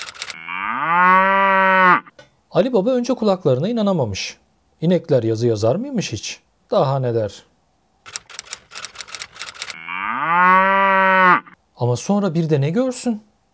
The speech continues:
Sevgili Ali Baba, ahır geceleri çok soğuk oluyor. Elektrikli battaniye istiyoruz. Saygılarımızla inekler.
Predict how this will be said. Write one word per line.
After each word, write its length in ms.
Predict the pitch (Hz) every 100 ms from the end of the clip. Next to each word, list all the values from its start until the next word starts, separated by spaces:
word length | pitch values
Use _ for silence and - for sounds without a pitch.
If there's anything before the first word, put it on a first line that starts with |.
| _ _ _ _
Sevgili 480 | - 233 127 123 185
Ali 180 | 139 123
Baba, 240 | 104 92 - _ _
ahır 300 | - 117 123
geceleri 480 | 165 123 113 120 131
çok 240 | - 117
soğuk 320 | - 160 160 165
oluyor. 460 | 147 143 113 - _ _ _ -
Elektrikli 580 | 120 117 - 120 - 190
battaniye 540 | 127 - 135 131 135
istiyoruz. 600 | 117 - 123 107 95 - _ -
Saygılarımızla 960 | - 117 113 117 127 151 160 185 180 - -
inekler. 540 | 120 110 - 110 -